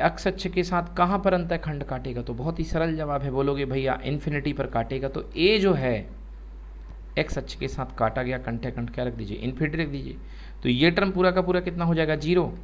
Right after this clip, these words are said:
तो आपके पास केवल क्या बचेगा? बी वाई, oh sorry, Y upon B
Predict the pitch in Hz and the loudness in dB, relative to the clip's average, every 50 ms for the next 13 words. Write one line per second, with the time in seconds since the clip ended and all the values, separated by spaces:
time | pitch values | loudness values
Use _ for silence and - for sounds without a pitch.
0 | - - - 135 127 127 - 143 - 139 139 - - 139 135 143 143 - 147 135 | -14 0 4 4 4 4 4 0 -2 0 -2 0 2 2 2 2 0 2 2 2
1 | 135 139 131 143 139 139 160 170 - - - - - - - - - - - - | 2 0 0 -2 -2 -2 -4 -6 -8 -10 -12 -14 -14 -14 -14 -14 -14 -14 -14 -14
2 | - - - - - - - - - - 107 104 110 135 151 151 143 131 127 139 | -14 -14 -14 -14 -14 -14 -14 -14 -8 -6 -2 0 2 2 2 6 6 6 6 6
3 | 151 170 - - - - - 117 110 - 98 95 120 143 - - - - - - | 4 0 -4 -10 -14 -4 -4 -4 -2 0 -2 -2 -2 -4 -6 -10 -14 -14 -16 -16
4 | - - - - - 101 104 127 127 151 170 180 175 165 170 160 156 156 151 135 | -16 -16 -10 -6 -4 6 10 10 12 12 10 8 6 4 4 0 -2 -2 -2 -4
5 | 120 131 135 | -2 -2 -4